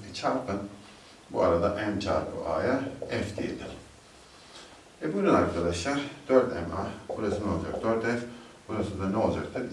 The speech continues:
İki F olacağını söyleyebilirim. Hocam açısal hızlar eşitse periyot ve frekanslar da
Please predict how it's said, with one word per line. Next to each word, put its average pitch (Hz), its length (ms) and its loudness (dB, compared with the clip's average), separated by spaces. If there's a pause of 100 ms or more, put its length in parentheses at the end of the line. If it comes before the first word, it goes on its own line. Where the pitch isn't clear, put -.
İki - 180 0
F - 60 2
olacağını - 420 -2
söyleyebilirim. - 560 2 (800)
Hocam 139 300 4
açısal 143 540 6
hızlar 123 480 4
eşitse 139 640 2 (760)
periyot 90 520 0 (1300)
ve 101 260 2 (520)
frekanslar 87 880 0
da 98 160 2